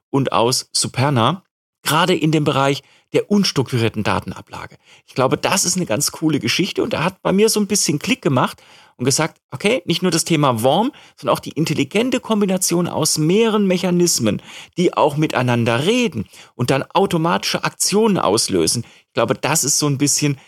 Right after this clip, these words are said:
der Treiber da, was uns helfen kann, unsere Umgebung sicherer zu machen und für uns als Berater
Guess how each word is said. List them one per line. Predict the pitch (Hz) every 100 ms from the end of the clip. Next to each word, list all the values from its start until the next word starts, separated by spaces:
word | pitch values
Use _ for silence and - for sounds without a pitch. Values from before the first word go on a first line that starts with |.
| _ _
der | 123
Treiber | - - 131 170
da, | 135 135 185 - _ _
was | 131 131
uns | 147 -
helfen | 127 139 151
kann, | 135 135 131 - - _ -
unsere | 190 -
Umgebung | 90 139 120 107 113
sicherer | - 190 196 196
zu | -
machen | 190 190 131
und | 135
für | -
uns | 208 302 -
als | 165 -
Berater | - 165 170 185